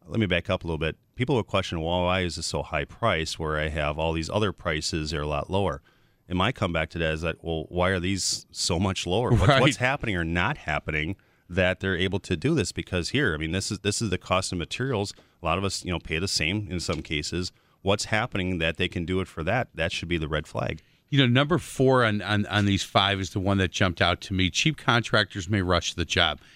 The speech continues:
Speaker 2: Finishing one house, getting on to the next job site might be more important to the contractor than doing quality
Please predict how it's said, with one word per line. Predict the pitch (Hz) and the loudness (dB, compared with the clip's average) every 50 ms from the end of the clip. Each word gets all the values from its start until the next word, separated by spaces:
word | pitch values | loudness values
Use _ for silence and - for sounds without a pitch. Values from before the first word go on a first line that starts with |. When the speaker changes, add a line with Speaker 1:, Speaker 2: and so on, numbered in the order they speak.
| - _ _ _ | -20 _ _ _
Speaker 2:
Finishing | _ - - 147 165 180 - - - 156 123 | _ 2 4 4 4 4 2 2 0 2 2
one | 123 120 120 | 2 2 4
house, | 113 110 110 110 104 101 - - - - _ _ _ _ _ | 4 4 4 4 2 2 0 -4 -10 -16 _ _ _ _ _
getting | - 131 127 135 156 151 135 | 2 4 4 4 4 4 4
on | 123 123 127 | 4 2 2
to | - - 131 | 0 0 2
the | 110 107 | 2 4
next | 104 101 104 110 113 - - | 4 6 6 4 4 2 -2
job | - - 120 113 120 117 | 2 4 4 4 4 2
site | - - 113 101 98 - | 2 2 2 0 0 2
might | 98 107 113 - | 2 2 2 4
be | - 135 | 4 4
more | 127 127 127 127 | 4 4 4 2
important | 117 - - - 123 123 117 117 117 | 2 0 0 0 2 2 2 2 0
to | 113 | 0
the | 98 90 | 0 0
contractor | - - 101 98 95 - - 98 92 90 - - 95 85 - - - - - _ _ | 2 2 4 4 4 2 2 2 2 2 0 0 -4 -4 -4 -4 -10 -20 -20 _ _
than | - 113 98 | 4 4 4
doing | - - 98 95 98 92 | 4 4 4 4 4 2
quality | - - - - 113 110 104 98 101 90 92 90 85 | 0 -2 -2 2 4 4 4 4 2 0 0 0 -2